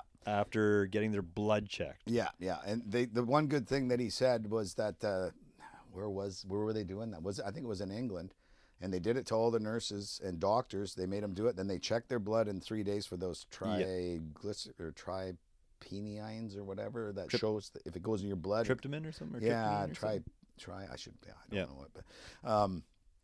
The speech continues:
Speaker 2: and then they said, "Oh, shit, okay, if you have this," you, they
Speaker 1: Yeah,
Speaker 2: send 'em
Speaker 1: because they're
Speaker 2: home and they made 'em rest. This is
Speaker 1: because
Speaker 2: what they're
Speaker 1: they're
Speaker 2: doing
Speaker 1: in,
Speaker 2: now.
Speaker 1: they're in the cells
Speaker 2: Yeah.
Speaker 1: of the heart.
Speaker 2: Yeah, and if
Speaker 1: And
Speaker 2: you get too many in the blood, they can tell.
Speaker 1: the cells are ruptured.
Speaker 2: Yeah, yeah.
Speaker 1: And they're coming out of the cell.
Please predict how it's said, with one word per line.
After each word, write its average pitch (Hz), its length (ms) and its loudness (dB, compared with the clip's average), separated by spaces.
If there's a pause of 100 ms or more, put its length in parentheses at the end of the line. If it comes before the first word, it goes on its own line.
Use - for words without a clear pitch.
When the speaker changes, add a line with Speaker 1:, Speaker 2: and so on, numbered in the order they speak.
(240)
Speaker 2:
and 120 160 6
then 127 120 6
they 120 160 4
said, 127 320 8
"Oh, 120 180 8
shit, 127 280 4
okay, 110 260 4
if 95 80 2
you 110 100 4
have 117 180 4
this," 107 200 -2
you, 95 120 -6
they 85 120 2
Speaker 1:
Yeah, 156 80 10
Speaker 2:
send 131 160 8
'em 123 80 8
Speaker 1:
because 120 120 8
they're 147 100 12
Speaker 2:
home 147 100 8
and 127 100 6
they 123 80 8
made 147 160 12
'em 127 160 8
rest. 147 300 10
This 151 80 8
is 151 60 10
Speaker 1:
because 147 120 12
Speaker 2:
what 196 80 12
they're 147 160 12
Speaker 1:
they're 196 80 12
Speaker 2:
doing 170 140 12
Speaker 1:
in, 165 40 6
Speaker 2:
now. 185 200 12
Speaker 1:
they're 156 120 12
in 147 140 8
the 127 80 8
cells 117 580 8
Speaker 2:
Yeah. 123 140 10
Speaker 1:
of - 60 6
the - 80 2
heart. 101 340 6
Speaker 2:
Yeah, 131 340 8
and 117 200 8
if 107 40 10
Speaker 1:
And 107 80 6
Speaker 2:
you 120 60 6
get 131 140 4
too 165 120 10
many 165 160 6
in 139 60 6
the 127 80 8
blood, 139 280 8
they 123 100 6
can 117 160 0
tell. 120 420 4 (140)
Speaker 1:
the 123 200 -2
cells 117 300 10
are 98 60 6
ruptured. 101 480 2
Speaker 2:
Yeah, 120 260 2
yeah. 101 140 2
Speaker 1:
And 90 100 0
they're 90 80 2
coming 92 160 0
out 87 60 0
of 82 60 -8
the - 80 -12
cell. 82 200 -4